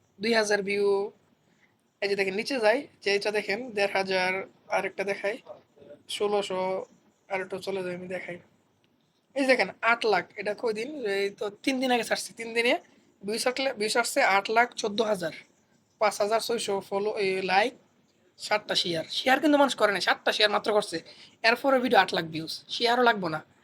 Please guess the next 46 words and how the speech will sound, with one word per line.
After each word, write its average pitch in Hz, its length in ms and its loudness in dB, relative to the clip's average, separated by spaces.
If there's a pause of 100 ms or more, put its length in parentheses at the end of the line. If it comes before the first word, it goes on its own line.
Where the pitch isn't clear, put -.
(140)
ভিডিও 214 200 0
ভিউজ 220 220 -2
হলে 247 160 2
এমনি 202 180 0
হইব। 180 160 0 (600)
আর 196 120 -2
অনেকে 240 220 2
বলবেন, 254 220 4
"এটা 202 220 -4
পেজ 214 200 6
না 220 80 -2
আইডি," 170 200 -2
বা 170 140 -6
এটা 185 200 -2
হলো 202 120 2
একটা 196 160 -4
আইডি। 175 280 2 (440)
আইডি 220 220 2 (100)
দেওয়া 240 260 6
যে 254 140 2 (160)
ভিডিও 208 320 0
ভাইরাল 196 220 4
করানো 220 220 -2
যায়, 185 100 0
এটা 185 140 -8
প্রমাণ 196 220 2
আমার। 160 200 -6 (260)
দেখছেন, - 300 -2 (640)
মানে 220 140 0
ভিডিও 240 300 6
আছে 285 140 2
না, 220 100 2 (100)
কিছু 202 280 -4
করি 277 220 6
না 247 80 6
আমি, 180 160 2
এমনি 233 200 0
ছেড়ে 226 220 -2
দিই। 175 160 -14 (1040)
এটা 220 180 2
আজকে 220 180 -2
শেখাবো 175 360 -4 (480)
কীভাবে 233 280 2
ভিডিও 254 220 4
এডিট 277 240 2
করবেন 311 300 0